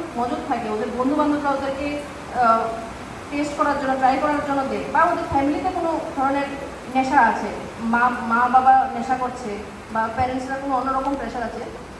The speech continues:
তাদের আবার ওই টেন্ডেন্সি এসে পড়ে ওই ড্রাগসটা নেশা করে। তো সেই জিনিসটা আমাদের এখান থেকে বুঝতে হবে, অ্যালকোহলই হোক আর, আহ, হেরোইনই হোক আর যে কোনো মা-, নেশা জাতীয় দ্রব্যই হোক,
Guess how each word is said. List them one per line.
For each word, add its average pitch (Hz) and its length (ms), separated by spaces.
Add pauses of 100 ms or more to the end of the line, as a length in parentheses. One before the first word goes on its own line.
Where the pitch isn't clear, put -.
তাদের 262 260 (160)
আবার 269 240
ওই 294 180 (260)
টেন্ডেন্সি 269 380
এসে 233 280
পড়ে 220 160 (240)
ওই 233 80
ড্রাগসটা 208 480 (160)
নেশা 220 220
করে। - 140 (680)
তো 254 60 (180)
সেই 302 220
জিনিসটা 330 320
আমাদের 302 360 (340)
এখান 254 180
থেকে 262 220
বুঝতে 247 280
হবে, 214 240 (560)
অ্যালকোহলই 254 540
হোক 311 180 (520)
আর, 196 220
আহ, 185 560
হেরোইনই 269 360
হোক 262 280
আর 233 80
যে 240 300
কোনো 359 200
মা-, 262 520
নেশা 254 180
জাতীয় 285 260
দ্রব্যই 247 400
হোক, 233 120